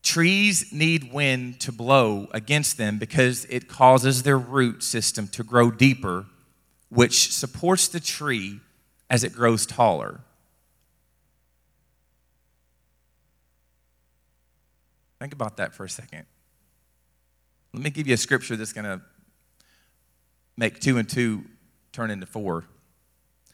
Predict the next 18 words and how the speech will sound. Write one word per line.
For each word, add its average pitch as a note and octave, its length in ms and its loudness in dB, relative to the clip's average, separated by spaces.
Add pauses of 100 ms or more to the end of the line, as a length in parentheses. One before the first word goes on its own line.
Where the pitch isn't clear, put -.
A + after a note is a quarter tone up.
(200)
Romans D3 320 4
five, D3 460 8 (320)
verses B2+ 300 0
three C#3 200 -2
and C3 80 -6
four D3 220 2
says, A#2+ 480 0 (960)
"We D3 240 4
glory," B2+ 760 4 (420)
or B2+ 80 8
we C#3 200 2
rejoice B2+ 640 4
in B2 160 -2
tribulations, G2+ 1000 0 (640)
knowing D3 340 6
that B2 340 6
tribulation B2+ 720 4
works - 640 0